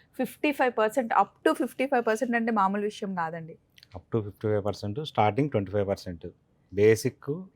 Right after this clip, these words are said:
Speaker 2: ఫ్లాట్ ట్వంటీ ఫైవ్ పర్సెంట్ నుంచి
Speaker 1: ఓ,
Speaker 2: up to
Speaker 1: ఏది తీసుకున్నా
Speaker 2: ఫిఫ్టీ ఫైవ్ పర్సెంట్.
Speaker 1: minimum ట్వంటీ ఫైవ్ పర్సెంట్
Speaker 2: Minimum
Speaker 1: అయితే మనకి
Speaker 2: ట్వంటీ ఫైవ్ పర్సెంట్ డిస్కౌంట్ బేసిక్.
Speaker 1: అది కాకుండా సిల్వర్ కాయిన్ కూడా ఉంది
Speaker 2: ఆ,
Speaker 1: కదా?
Speaker 2: ఇది కాకుండా every ఫిఫ్టీన్ థౌజండ్ పర్చేజ్కి ప్యూర్ సెట్ వాల్ కాయిన్ టెన్ గ్రామ్స్.
Speaker 1: అది కూడా
Speaker 2: ప్యూర్ కాయిన్.
Speaker 1: ఉందండి.
Speaker 2: ఇది ఏంటంటే త్రిబుల్ నైన్.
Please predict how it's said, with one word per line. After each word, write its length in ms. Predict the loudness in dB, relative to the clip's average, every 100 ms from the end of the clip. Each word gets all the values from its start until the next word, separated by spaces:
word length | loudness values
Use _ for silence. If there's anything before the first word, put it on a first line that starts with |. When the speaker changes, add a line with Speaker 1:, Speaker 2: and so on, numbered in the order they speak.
| _
Speaker 2:
ఫ్లాట్ 280 | 2 6 6
ట్వంటీ 200 | 4 4
ఫైవ్ 140 | 2 2
పర్సెంట్ 280 | 0 -4 -10
నుంచి 280 | -10 -12 -12 _ _ _ _ 4
Speaker 1:
ఓ, 60 |
Speaker 2:
up 80 | 8
to 120 | 12
Speaker 1:
ఏది 180 | 12 12
తీసుకున్నా 20 |
Speaker 2:
ఫిఫ్టీ 120 | 10 10
ఫైవ్ 140 | 8
పర్సెంట్. 280 | 6 4 6
Speaker 1:
minimum 340 | 6 6 4
ట్వంటీ 260 | 6 6 6
ఫైవ్ 180 | 4 6
పర్సెంట్ 200 | 8 8
Speaker 2:
Minimum 160 | 6
Speaker 1:
అయితే 80 | 6
మనకి 120 | 6
Speaker 2:
ట్వంటీ 60 | 4
ఫైవ్ 120 | 6 4
పర్సెంట్ 200 | 4 2
డిస్కౌంట్ 380 | 0 -2 -4
బేసిక్. 360 | 0 -2 -4 -18 _ _ _ _ _ 2
Speaker 1:
అది 140 | 4
కాకుండా 480 | 10 10 10 6 2
సిల్వర్ 340 | 4 6 6 6
కాయిన్ 340 | 6 4 2
కూడా 180 | 0 2
ఉంది 120 | 6
Speaker 2:
ఆ, 120 | 6
Speaker 1:
కదా? 80 | 8
Speaker 2:
ఇది 160 | 6 6 6
కాకుండా 300 | 8 6 6
every 160 | 6 2
ఫిఫ్టీన్ 360 | 0 0 2 6
థౌజండ్ 300 | 6 6 2
పర్చేజ్కి 460 | 0 -2 -4 -8
ప్యూర్ 240 | -4 -4 -2
సెట్ 180 | -2
వాల్ 140 | 0 0
కాయిన్ 240 | -2 -4
టెన్ 200 | -6 -10 -10
గ్రామ్స్. 300 | -16 -20 -20 _ _ _ _ _ -2
Speaker 1:
అది 160 | 0 4
కూడా 160 | 6
Speaker 2:
ప్యూర్ 140 | 6 6
కాయిన్. 220 | 2 2
Speaker 1:
ఉందండి. 320 | -6 -8 -2
Speaker 2:
ఇది 80 | 2
ఏంటంటే 260 | 2 2 0
త్రిబుల్ 320 | 2 4 4
నైన్. 200 | 2